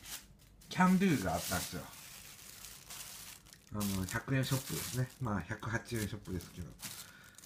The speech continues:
えー、キャンドゥからで、ミニホールをしたりしてきたんで、ちょっと紹介します。えっとね、まずは、これ。僕ね、この、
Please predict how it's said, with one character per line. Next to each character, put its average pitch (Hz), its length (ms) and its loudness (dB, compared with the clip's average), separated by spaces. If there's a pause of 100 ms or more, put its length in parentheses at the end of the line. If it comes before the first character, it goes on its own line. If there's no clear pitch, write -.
え 113 260 -2
ー、 - 20 -4
キ 131 100 0
ャ 131 80 6
ン 131 100 6
ド 131 80 6
ゥ 107 260 6 (880)
か 160 100 4
ら 147 200 4 (200)
で、 147 280 6 (120)
ミ 156 140 10
ニ 175 100 12
ホ 160 220 8
ー 127 40 8
ル 98 160 4
を 78 140 -2 (120)
し - 60 -14
た 107 80 0
り 95 60 0
し 80 120 -8
て 107 80 -4
き - 80 -10
た 87 80 -4
ん 85 100 -2
で、 76 220 -8 (320)
ち - 260 -14
ょ 95 40 -6
っ 87 40 -6
と - 40 -14
紹 - 0 -
介 85 100 -8
し - 120 -6
ま 87 120 -2
す。 - 180 -14 (2500)
え - 60 -18
っ - 40 -16
と 101 80 -4
ね、 123 200 0 (380)
ま 101 140 -2
ず 92 140 -6
は、 101 300 0 (1900)
こ - 120 -2
れ。 92 80 0 (1600)
僕 107 220 0
ね、 113 220 0
こ 107 100 0
の、 104 320 4